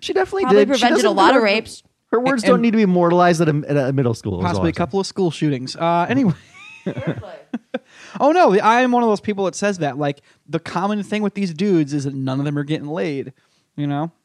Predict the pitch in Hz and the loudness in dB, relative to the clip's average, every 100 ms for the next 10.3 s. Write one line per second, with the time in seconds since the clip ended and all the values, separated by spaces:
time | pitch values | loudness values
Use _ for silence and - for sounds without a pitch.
0 | _ - 151 139 143 _ _ _ 175 156 | _ -6 -4 -4 -6 _ _ _ -4 0
1 | 185 185 175 180 160 156 143 147 143 - | 0 0 0 0 0 -2 -4 -2 -4 -4
2 | 139 143 147 - 208 233 494 523 392 294 | -4 -2 -2 0 0 0 -2 0 2 4
3 | 240 269 165 147 117 107 107 123 127 233 | 4 4 2 2 2 0 0 0 2 2
4 | 285 262 226 202 180 170 170 180 156 170 | 2 2 2 2 2 2 2 2 2 0
5 | 170 143 127 135 107 - - _ _ _ | 0 -2 -2 -2 -6 -12 -20 _ _ _
6 | _ _ _ _ _ _ _ _ _ _ | _ _ _ _ _ _ _ _ _ _
7 | - 226 349 494 202 208 185 185 180 160 | -4 2 2 2 -2 -6 -8 -6 -6 -8
8 | - 170 165 147 147 165 160 151 135 - | -14 -6 -4 -4 -6 -10 -8 -8 -12 -8
9 | 147 147 151 143 135 127 127 127 131 147 | -8 -6 -8 -8 -8 -10 -8 -10 -10 -12
10 | 131 127 127 | -12 -12 -16